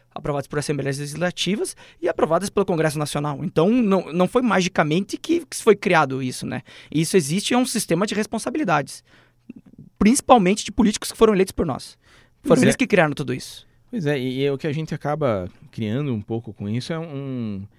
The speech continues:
Speaker 2: uma, um desestímulo, né? Porque as pessoas ficam querendo ir todo mundo pra iniciativa, sair da iniciativa privada e ir pros governos. Você vê o, o mar de concurseiros que a gente tem. A gente aqui na Gazeta, por exemplo, né,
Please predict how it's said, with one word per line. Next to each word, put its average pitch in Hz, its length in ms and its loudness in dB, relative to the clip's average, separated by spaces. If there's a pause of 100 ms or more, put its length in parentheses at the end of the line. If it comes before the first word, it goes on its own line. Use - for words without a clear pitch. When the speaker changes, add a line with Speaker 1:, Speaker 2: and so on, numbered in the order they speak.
(400)
Speaker 2:
uma, 92 800 -10 (360)
um 120 200 -10
desestímulo, 151 920 -8
né? 98 140 -8
Porque - 200 -10
as 101 280 -6
pessoas 131 420 -8
ficam 143 420 -8 (1000)
querendo 151 520 2
ir 151 140 0
todo 147 260 -4
mundo 139 300 -4
pra 117 240 -4
iniciativa, 101 800 -10 (300)
sair 117 240 -2
da 151 80 -2
iniciativa 98 380 -6
privada 98 380 -2
e 101 40 2
ir 104 40 0
pros 110 160 -10
governos. 117 340 -4
Você 127 80 -2
vê 156 200 0 (520)
o, 107 340 -6
o 107 40 -6
mar 151 300 0
de 147 100 -2
concurseiros 147 880 -2
que - 80 -10
a 95 40 -4
gente 101 120 -6
tem. 104 140 -4
A 101 40 -2
gente 139 200 -4
aqui 123 140 -6
na 117 80 0
Gazeta, 104 360 -2
por 92 120 -8
exemplo, 117 340 -4
né, 127 180 0